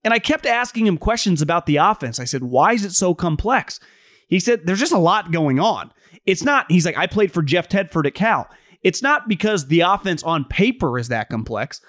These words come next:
The verbiage, every team that you go to, you know, calls things different, you know, whatever the formation is, motions, uh, you know, the audibles at the line of scrimmage, the protections. Like,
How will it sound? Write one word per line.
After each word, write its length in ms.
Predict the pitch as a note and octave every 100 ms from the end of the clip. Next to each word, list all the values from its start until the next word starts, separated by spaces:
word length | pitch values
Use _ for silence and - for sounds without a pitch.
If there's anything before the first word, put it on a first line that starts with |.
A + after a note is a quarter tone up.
| _
The 140 | C#3+ D3
verbiage, 680 | B2 E3 F3+ E3+ F#3 F3+ -
every 260 | G#3 B3+ A#3
team 380 | - G3 F#3+
that 80 | D#3+
you 180 | D#3 D3+
go 220 | C#3+ E3
to, 320 | E3 C#3 C3+ C3 - _ _
you 120 | D#3+
know, 180 | E3 C#3+ C#3+ C3
calls 420 | - E3 D#3 D#3+
things 380 | - D#3+ D#3 C3
different, 400 | B2 D3+ D3+ D3 - _
you 120 | D3
know, 140 | C#3+
whatever 420 | A#2 D3 F3+ D#3+ D3+
the 200 | C3+ B2
formation 680 | - C3+ C#3 G#3 G3 F#3+
is, 360 | F3+ F3+ F3+ E3+ _ _ _
motions, 880 | C3+ D3+ G#3+ G#3+ - G3 F#3+ F#3+ - - _ _ -
uh, 380 | C#3+ C3 B2 B2 - _
you 160 | G3
know, 140 | D#3 C3+
the 180 | C#3 -
audibles 440 | E3+ F#3+ F#3+ G3
at 80 | D3+
the 60 | C#3
line 220 | C#3+ D#3
of 80 | C#3
scrimmage, 520 | - A#3+ G#3+ G#3 D3+
the 100 | D3+
protections. 720 | - B2+ A3+ G#3 - G3+ F#3
Like, 180 | G#3+